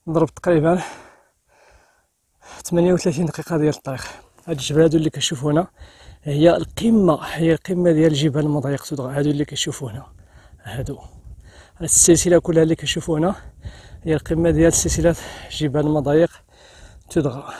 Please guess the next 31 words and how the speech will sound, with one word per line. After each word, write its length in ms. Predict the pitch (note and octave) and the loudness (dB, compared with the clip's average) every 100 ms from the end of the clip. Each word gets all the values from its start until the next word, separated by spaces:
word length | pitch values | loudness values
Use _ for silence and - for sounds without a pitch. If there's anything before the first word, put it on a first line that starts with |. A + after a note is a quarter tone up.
| - - | -18 -12
هادي 300 | - F3+ A3 | 0 4 6
فقط 340 | B3 B3 A#3+ A#3+ | 4 4 4 4
الخوت 340 | A#3 A#3+ A3+ | 4 4 4
غير 200 | G#3 F#3+ | 6 6
إشارة، 420 | G3 F#3+ G#3 F#3+ - | 6 6 6 4 2
ياك؟ 320 | A#3 - - - - - - | 2 2 -6 -10 -12 -12 -4
غير 260 | F3 F#3 G#3 | 4 6 6
إشارة 340 | G3 A3 F#3+ | 6 6 8
هادي، 220 | F#3 G3+ G#3 | 8 8 8
إلا 100 | G#3 | 6
خصك 240 | - G#3+ | 4 0
تجلى 240 | C#3+ D#3+ | 2 2
ولا 140 | F#3+ G3 | 4 2
شي 160 | - | 0
حاجة 260 | F3+ G3 F3+ | -2 2 2
سير 220 | - G3+ | 4 2
مع 120 | F3 | 2
الطريق، 300 | F#3 - A#3+ - - - - - - - | 2 6 6 6 -4 -18 -20 -20 -18 -2
كتلقى 340 | F#3+ F3+ - | 0 0 0
حدا 200 | - E3+ | 0 2
الطريق 280 | E3+ G3+ G3+ | 2 2 4
علامات 360 | F3 G3+ G3+ G#3 | 4 6 4 2
بحال 260 | F3 F#3+ | 0 6
هادو، 220 | F3+ E3 D#3 | 8 8 6
حجرة 340 | F3+ D#3 F#3 | 4 2 2
فوق 220 | F#3+ F#3+ | 4 2
حجرة 300 | E3 D3+ F#3 | 2 2 4
ولا 180 | F#3+ F#3+ | 4 4
حجرة 240 | E3 D#3 | 4 2
فوق 200 | F3 G3 | 2 2
حجرة، 380 | - E3+ D#3+ G#3+ | -2 0 4 4